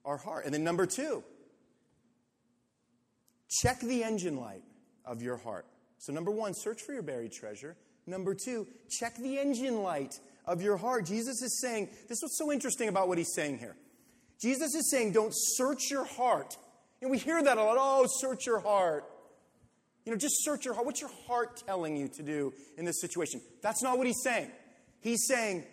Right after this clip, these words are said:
"Search your treasure to find out where your heart is." He's saying, "Search your checkbook to find out where your heart is." He's saying, "Search your credit card statements to find out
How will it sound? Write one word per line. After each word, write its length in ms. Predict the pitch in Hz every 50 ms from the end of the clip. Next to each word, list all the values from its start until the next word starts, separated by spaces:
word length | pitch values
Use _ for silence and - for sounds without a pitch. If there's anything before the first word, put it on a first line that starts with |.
| - - - _ _ _ _
"Search 420 | - - - - 269 277 277 277 -
your 120 | 247 220
treasure 1000 | - - - - - 240 269 302 339 294 262 240 240 202 165 151 160 180 190 190 -
to 100 | - 220
find 400 | - - 233 226 233 233 233 220
out 260 | 220 208 202 202 -
where 640 | 190 180 202 226 262 277 269 233 196 196 202 208 202 - - - - -
your 200 | 190 233 226 202
heart 340 | 156 190 247 277 294 294
is." 440 | 277 208 143 117 - - - - - - - - - _ _ _ _ _ _ _ _ _ _ _ _ _ _ _ _ _ _ _ _ _ _ _ _ _ _ _ _ _ _
He's 220 | - 240 226 - -
saying, 360 | 277 254 233 226 214 190 - - - -
"Search 400 | - - - - 277 277 269 -
your 120 | - 254 220
checkbook 800 | - - - - 294 294 285 - 220 233 254 220 151 - - - - - - - - _ _ _ -
to 100 | - 190
find 380 | - - 226 220 220 220 220
out 160 | 214 208 202
where 160 | 202 208 208 208
your 160 | 185 196 190
heart 340 | 165 - 208 240 262 277 254
is." 460 | 220 151 123 107 - - - - - - - _ _ _ _ _ _ _ _ _ _ _ _ -
He's 200 | - 220 - -
saying, 200 | 269 247 233 208
"Search 320 | - - - 269 254 -
your 100 | 247 226
credit 400 | - - - - 277 285 285 -
card 240 | - - 220 208 180
statements 460 | - - - 208 196 - 208 190 -
to 100 | - 208
find 340 | - - - 220 214 220 214
out 260 | 208 202 190 185 -